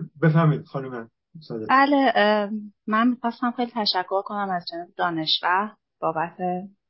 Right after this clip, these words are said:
Speaker 2: صحبت‌های خوبشون. خواستم یه مثال بزنم. دولت فعلی آلمان دولت ائتلافیه. ائتلاف امری نیستش که از بالا اتفاق بیفته. ائتلاف از مردم و از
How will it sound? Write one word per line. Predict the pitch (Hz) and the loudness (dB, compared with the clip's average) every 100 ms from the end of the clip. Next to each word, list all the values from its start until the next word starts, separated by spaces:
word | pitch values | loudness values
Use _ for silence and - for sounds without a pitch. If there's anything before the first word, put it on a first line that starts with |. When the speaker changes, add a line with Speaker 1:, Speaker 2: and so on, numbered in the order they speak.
| - | -2
Speaker 2:
صحبت‌های | - 170 165 160 156 214 | 0 0 2 0 2 -2
خوبشون. | 240 240 233 233 233 240 240 - - _ _ | -2 -2 0 0 0 0 -2 -6 -20 _ _
خواستم | - 226 254 254 | -2 2 4 6
یه | |
مثال | 247 202 - 208 214 | 4 2 0 -2 0
بزنم. | 202 196 180 180 | -6 -4 -4 -4
دولت | 180 185 185 202 202 | -4 -2 -4 -4 -6
فعلی | 196 185 190 | -4 -2 0
آلمان | 196 185 180 190 196 | 2 2 0 -6 -4
دولت | 180 185 196 | -2 -2 0
ائتلافیه. | 180 165 165 156 156 - - - _ _ _ _ _ | -4 -4 -8 -8 -10 -12 -14 -16 _ _ _ _ _
ائتلاف | - 196 208 202 214 226 | 0 2 2 4 4 2
امری | 214 226 233 | 0 0 0
نیستش | 233 226 - 185 - | -2 -4 -6 -6 -4
که | |
از | 175 175 | -6 -2
بالا | 175 165 175 | 0 0 0
اتفاق | 180 160 156 160 - | -2 -6 -8 -10 -10
بیفته. | 160 156 - - | -14 -14 -10 -4
ائتلاف | 185 196 196 214 | -4 -2 -2 2
از | 208 196 | 2 0
مردم | 190 185 185 214 | 0 0 0 -2
و | 208 | 0
از | 190 | -2